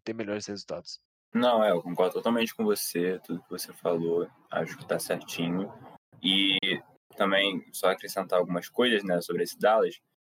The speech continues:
Speaker 2: ressaltar que, exato, é, realmente, como você falou, né, o Doncic tá tendo uma temporada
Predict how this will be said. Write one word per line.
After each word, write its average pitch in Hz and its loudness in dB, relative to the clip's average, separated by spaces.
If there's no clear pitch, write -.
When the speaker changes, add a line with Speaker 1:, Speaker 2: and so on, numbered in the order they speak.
Speaker 2:
ressaltar 110 2
que, 101 -6
exato, 90 0
é, 85 2
realmente, 92 0
como 90 -2
você 92 -10
falou, 90 2
né, 90 2
o 82 -10
Doncic 87 -4
tá 87 2
tendo 90 -2
uma 90 -2
temporada 90 2